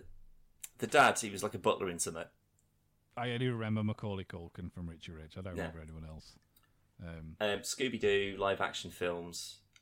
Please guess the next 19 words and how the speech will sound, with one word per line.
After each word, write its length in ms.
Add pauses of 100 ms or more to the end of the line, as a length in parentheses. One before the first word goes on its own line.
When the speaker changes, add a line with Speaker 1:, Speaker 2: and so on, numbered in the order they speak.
(100)
Speaker 1:
um, 280
Space 400
Jam, 480 (160)
Teenage 360
Mutant 300
Ninja 140
Turtles, 340
Willy 140
Wonka, 400
and 100
The 60
Wizarding 360
World, 340
which 200
is 160
like 180
Hogwarts 440
and 80
whatever. 240